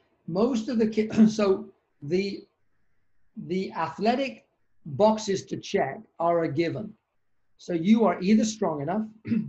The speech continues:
to make our top nine or to make an impact on the program, which means you're recruitable or you're not. You either are committed. You can't become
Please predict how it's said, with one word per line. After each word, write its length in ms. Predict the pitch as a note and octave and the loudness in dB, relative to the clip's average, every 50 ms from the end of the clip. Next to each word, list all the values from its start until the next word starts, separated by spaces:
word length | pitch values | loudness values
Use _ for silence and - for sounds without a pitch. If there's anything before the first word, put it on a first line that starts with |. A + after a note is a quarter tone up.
| - _ _ _ _ _ _ _ _ _ _ _ _ _ _ _ - _ _ _ _ _ _ _ _ _ _ _ _ | -10 _ _ _ _ _ _ _ _ _ _ _ _ _ _ _ -20 _ _ _ _ _ _ _ _ _ _ _ _
to 520 | - - F3 E3+ E3 E3 D#3+ D#3 D#3 D#3+ - _ _ _ _ _ - | -6 -2 0 4 6 6 4 4 2 -2 -8 _ _ _ _ _ -8
make 300 | D#3+ E3 F3 F3+ F3 F3 | -4 -2 -2 -2 -2 0
our 160 | F3 F3 E3 | -2 -2 -2
top 300 | E3+ - F3+ E3 E3+ - | -2 0 0 0 0 -2
nine 320 | F#3 D#3+ C#3+ C#3+ D#3+ E3 | -6 -6 -6 -6 -6 -6
or 80 | D#3 D3 | -6 -6
to 100 | C#3+ - | -6 -6
make 180 | E3 E3 E3 - | -6 -6 -4 -4
an 80 | D#3+ D#3+ | -4 -2
impact 420 | F3 F3 F3 E3+ F3+ G3 - - | -2 -2 -2 -2 -4 -4 -4 -6
on 80 | F#3 F3 | -6 -6
the 80 | F3 | -6
program, 380 | E3 - D#3+ D3 C#3+ C3+ D3 D3 | -4 -4 -4 -4 -4 -4 -6 -8
which 180 | D3 C#3+ - | -8 -10 -10
means 340 | D3+ D3+ D3+ D3+ C#3+ C3+ - _ | -8 -8 -8 -8 -10 -12 -14 _
you're 160 | D3+ D3+ D3+ | -6 -4 -2
recruitable 640 | C#3+ D3+ D3 - G#3 A#3 G#3 E3+ B2+ C#3+ D3 G#3+ A3 - _ _ _ _ _ _ | -2 -4 0 2 2 4 4 2 2 -2 -4 -6 -8 -12 _ _ _ _ _ _
or 140 | - E3+ F#3 | -2 0 0
you're 160 | F#3 F#3 F3 | 2 2 0
not. 340 | E3+ F#3 A3 F#3+ A2+ A3 - _ _ _ _ _ _ _ _ _ _ _ _ _ _ _ _ _ _ _ | 0 0 0 0 -2 -4 -12 _ _ _ _ _ _ _ _ _ _ _ _ _ _ _ _ _ _ _
You 260 | D#3+ E3 F#3 F#3+ F#3+ | -4 -2 0 0 0
either 500 | G3+ G3+ F#3+ E3+ F3+ E3+ E3 D3+ B2+ - - _ _ _ | 0 0 0 0 2 0 0 0 -4 -8 -14 _ _ _
are 200 | D3+ D#3+ D#3+ D#3 | 0 0 0 0
committed. 540 | - - F#3+ G#3+ D4 D4+ A#3 C3+ - - - _ _ _ _ _ _ _ _ _ _ _ _ _ _ | -2 2 4 4 6 4 4 0 -2 -6 -10 _ _ _ _ _ _ _ _ _ _ _ _ _ _
You 80 | - | -6
can't 300 | - - B3+ C#4 C4 G#3+ | -2 0 0 0 0 0
become 680 | G#3 - - - - G#3+ A3+ A#3 A3 A3 G3 - - - | -2 -4 -4 -2 2 4 6 10 10 10 8 8 0 -8